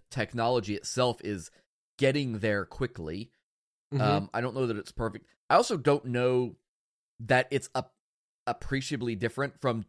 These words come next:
Speaker 1: just calling the organization in question and talking to somebody, except that a chatbot can handle volume, where, uh, you know, technology scales,
Speaker 2: Yeah.
Speaker 1: people don't, that kind of thing. Like,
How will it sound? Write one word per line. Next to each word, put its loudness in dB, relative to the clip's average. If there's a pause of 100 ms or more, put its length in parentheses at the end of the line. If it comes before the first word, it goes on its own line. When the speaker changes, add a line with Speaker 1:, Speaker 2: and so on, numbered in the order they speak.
Speaker 1:
just 2
calling -2
the -4
organization -4
in -8
question 0
and -2 (160)
talking -4
to -10
somebody, 0
except -4
that 2 (340)
a 2
chatbot 4 (180)
can -2
handle 0
volume, -2 (120)
where, 0
uh, 0
you -6
know, -4 (240)
technology 2
scales, 4
Speaker 2:
Yeah. -20
Speaker 1:
people -6
don't, -4
that -4
kind -4
of -8
thing. -2
Like, -4